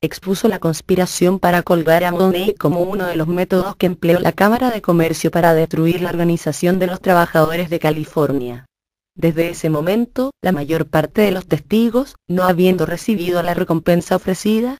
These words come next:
confesaron haber jurado en falso instigados por Charles M. Fickert, por entonces fiscal del Distrito de San Francisco y conocido instrumento de la Cámara de Comercio. Draper, Auri, R. W. Smith,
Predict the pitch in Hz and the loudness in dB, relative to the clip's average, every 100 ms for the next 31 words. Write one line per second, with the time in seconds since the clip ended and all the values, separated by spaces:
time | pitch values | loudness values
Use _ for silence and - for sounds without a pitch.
0 | _ - 180 - 175 - 180 170 156 156 | _ -2 -2 0 -2 4 4 4 2 0
1 | 135 - _ _ _ - 156 156 160 165 | 0 -10 _ _ _ 0 0 0 -4 -6
2 | - 170 170 208 196 - 151 160 165 165 | -2 0 0 0 0 -2 -2 2 2 0
3 | - 175 147 - 170 165 156 139 135 135 | -2 -4 -2 0 0 0 -4 -4 -8 -8
4 | - 147 202 214 247 - _ - 160 147 | -8 0 2 2 0 -12 _ 2 2 2
5 | - 208 - 208 190 - 165 175 185 165 | 2 2 2 -2 -2 2 2 2 -2 -4
6 | - 185 196 185 160 156 - 151 - 185 | -4 0 0 2 0 0 -4 -4 0 0
7 | 180 190 - 240 240 226 202 - 196 196 | 2 -2 0 -4 0 0 0 -2 0 0
8 | 208 190 - 170 165 175 190 190 - 160 | -2 -6 -2 0 0 0 0 0 0 0
9 | 196 233 254 226 - 170 147 139 - 143 | 2 2 0 -2 0 -2 0 -4 -4 -4
10 | 139 139 _ _ _ _ - 160 156 190 | -4 -10 _ _ _ _ -2 0 2 2
11 | 170 180 170 147 143 135 147 170 185 180 | 2 0 0 -2 -2 -4 -4 0 0 2
12 | 180 170 147 180 160 185 - | -2 -2 -2 -2 0 0 -2